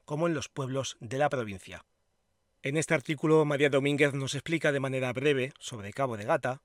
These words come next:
la periodista Carmen de Burgos, la Almería minera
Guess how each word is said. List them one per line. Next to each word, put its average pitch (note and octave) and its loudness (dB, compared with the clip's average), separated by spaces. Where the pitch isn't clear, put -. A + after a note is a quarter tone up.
la G#2 -10
periodista A2 -6
Carmen C3+ -4
de A#2 -6
Burgos, C3 -2
la G#2 -10
Almería G#2+ -4
minera C3 -2